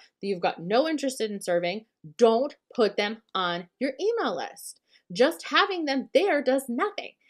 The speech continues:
You are then going to be sending them emails about things that they don't necessarily care about, and you're always gonna be nervous, being like, "Oh, I know they signed up for this thing about Cricut printables,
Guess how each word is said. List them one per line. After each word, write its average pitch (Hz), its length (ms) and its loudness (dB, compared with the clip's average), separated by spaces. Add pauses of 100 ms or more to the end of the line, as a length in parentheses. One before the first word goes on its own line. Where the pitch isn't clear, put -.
(180)
You 262 220 -4
are 302 140 2
then 330 320 -2
going 262 240 0
to 262 100 -10
be 269 80 -2
sending 269 280 -2
them 247 120 -6
emails 269 320 -2
about 220 220 -6
things 269 180 2
that 254 100 -6
they 247 120 -2
don't 240 160 -2
necessarily 247 600 0
care 392 360 -2
about, 233 260 0
and 240 80 -4
you're 254 140 -2
always 269 240 0
gonna 277 160 -2
be 269 80 0
nervous, 285 420 -2
being 269 140 -4
like, 262 160 -2
"Oh, 466 200 2 (240)
I 330 80 -2
know 440 160 6
they 392 120 2
signed 381 240 -2
up 339 200 0
for 370 140 -2
this 349 140 -4
thing 381 160 -4
about 339 180 -4
Cricut 415 340 -4
printables, 320 380 -4